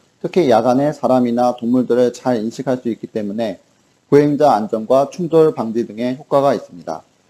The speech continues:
기존, 기존 기술과의 차별성을 말씀드리겠습니다. 기존 기술은 피씨비디 방식을 사용하였는데,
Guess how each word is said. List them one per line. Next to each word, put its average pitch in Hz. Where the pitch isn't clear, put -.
기존, 165
기존 165
기술과의 135
차별성을 160
말씀드리겠습니다. 98
기존 147
기술은 139
피씨비디 175
방식을 131
사용하였는데, 139